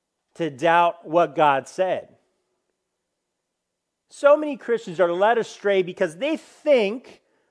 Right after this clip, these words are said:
right, or they listen to someone else who thinks they have a higher intellect.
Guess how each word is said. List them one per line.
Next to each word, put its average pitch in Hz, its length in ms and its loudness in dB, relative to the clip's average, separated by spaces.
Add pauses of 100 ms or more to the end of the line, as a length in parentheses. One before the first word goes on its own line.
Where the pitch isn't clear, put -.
right, 190 480 2
or 185 120 -2
they 190 140 4
listen 233 380 -4
to 220 260 -12
someone 202 380 -6
else 220 340 -2
who 202 180 -8
thinks 240 680 -6 (320)
they 202 80 -2
have 202 200 0
a 208 40 -6
higher 233 540 -2
intellect. 196 720 -4